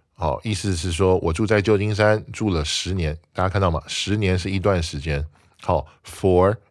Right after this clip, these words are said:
一段时间。好，那接下来让我们来看最后一个 D 选项。好，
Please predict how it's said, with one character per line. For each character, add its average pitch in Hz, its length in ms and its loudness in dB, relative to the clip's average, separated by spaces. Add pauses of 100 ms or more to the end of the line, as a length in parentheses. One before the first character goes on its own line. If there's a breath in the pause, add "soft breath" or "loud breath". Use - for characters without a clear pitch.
一 101 100 -6
段 87 200 0
时 78 200 -8
间。 69 260 -10 (500)
好， 107 220 4
那 139 160 6
接 156 160 4
下 165 160 8
来 117 80 8
让 117 160 8
我 98 40 4
们 90 120 2
来 95 80 4
看 104 260 2
最 113 160 6
后 104 220 6
一 95 40 4
个 90 100 2
D 107 200 0
选 80 240 2
项。 73 280 2
好， 71 340 -4